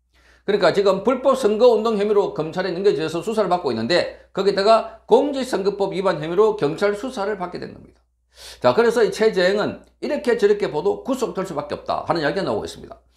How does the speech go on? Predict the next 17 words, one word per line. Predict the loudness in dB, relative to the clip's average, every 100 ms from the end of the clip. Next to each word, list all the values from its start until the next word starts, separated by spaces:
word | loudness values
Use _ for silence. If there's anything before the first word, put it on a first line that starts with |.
| -6
자, | -2
사실 | 0 0 0 -2 0
지금 | 2 0 -2 -14 _
다른 | 0 2 2 -2 -4 -6 -4
정권 | -2 2 0
같으면 | 0 -2 -6 0
벌써 | 4 4 4 0 0 -4
이런저런 | -4 -2 -2 -2 0 0 -2
죄를 | -2 0 2
엮어가지고 | 2 0 -2 -2 -4
구속했을 | -4 -2 -6 -8
텐데 | -12 -14 -16 _ _ -8
그건 | -6
최재형을 | 0 0 4 2 2 -2
구속하지 | -4 0 0 0
않고 | -4 -4
있으니까 | -6 -6 -14